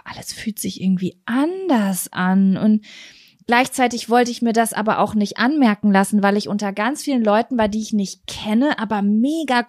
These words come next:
cool finde und irgendwie auch wollte, dass die mich cool finden, weißt du?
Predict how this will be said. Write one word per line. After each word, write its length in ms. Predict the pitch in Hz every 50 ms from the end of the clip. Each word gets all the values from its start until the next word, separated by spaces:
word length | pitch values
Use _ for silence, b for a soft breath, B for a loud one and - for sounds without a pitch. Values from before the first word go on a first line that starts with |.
| - -
cool 200 | 311 339 339 311
finde 320 | - - 233 214 202 196
und 160 | 202 - -
irgendwie 340 | 180 185 214 214 196 190 -
auch 220 | 104 175 165 -
wollte, 300 | 214 220 214 202 208 202
dass 200 | 190 180 175 175
die 160 | - 233 277 381 427 415
mich 200 | 311 - - - - -
cool 220 | 208 196 190 185
finden, 540 | 165 - - 185 175 170 165 - - 175 170
weißt 360 | 180 185 190 214 240 - -
du? 200 | 294 311 349 403